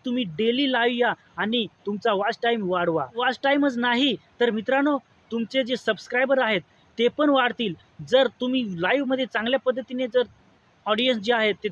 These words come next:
थांबून राखाल, तर तुमचे सबस्क्रायबर खूप लवकर वाढत जातील. मित्रांनो, जेवढे आपल्या व्हिडिओ अपलोड करून सबस्क्रायबर वाढत नाही, तेवढे सबस्क्रायबर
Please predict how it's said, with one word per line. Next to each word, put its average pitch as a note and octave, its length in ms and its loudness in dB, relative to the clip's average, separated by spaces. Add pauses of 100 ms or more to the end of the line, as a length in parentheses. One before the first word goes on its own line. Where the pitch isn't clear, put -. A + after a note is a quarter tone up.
थांबून G#3 400 -2
राखाल, A3+ 420 0 (260)
तर A3+ 80 0 (100)
तुमचे A#3 420 -2 (260)
सबस्क्रायबर A#3 560 0 (180)
खूप C4 280 -6
लवकर C4+ 320 2
वाढत A#3+ 340 0
जातील. A3+ 320 -2 (240)
मित्रांनो, B3+ 420 -2 (360)
जेवढे B3 560 2 (460)
आपल्या B3 260 2
व्हिडिओ A#3 340 2
अपलोड C4 300 0
करून C4+ 280 0 (240)
सबस्क्रायबर B3 600 -2
वाढत B3 340 2
नाही, A#3 240 -2 (220)
तेवढे B3+ 280 2
सबस्क्रायबर C4+ 640 0